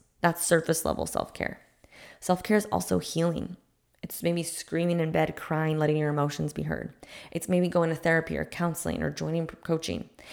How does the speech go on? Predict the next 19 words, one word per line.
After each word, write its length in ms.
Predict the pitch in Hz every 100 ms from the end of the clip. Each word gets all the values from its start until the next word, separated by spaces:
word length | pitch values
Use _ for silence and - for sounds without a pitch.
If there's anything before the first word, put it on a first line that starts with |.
| - -
It's 300 | 175 175 -
looks 220 | 175 185
like 100 | 185
sometimes 320 | 185 180 175 170
setting 320 | 185 175 165
boundaries. 800 | 156 147 160 - - - - - _ _ _ _ _ _ _ _ _ _ _ _ _
Self-care 440 | - 180 180 185 180
is 200 | 165 156
more 320 | 160 156 147
just 340 | 151 147 -
the 160 | - 135 -
external. 580 | 143 - - - 60
So 140 | 165 160
just 200 | 160 -
keep 200 | 175 175
that 160 | 165
in 120 | 147 -
mind. 360 | 50 - - - _ _ _ - - _ _ _ _ _ _ _ _ _ - - -
Okay, 260 | 156 -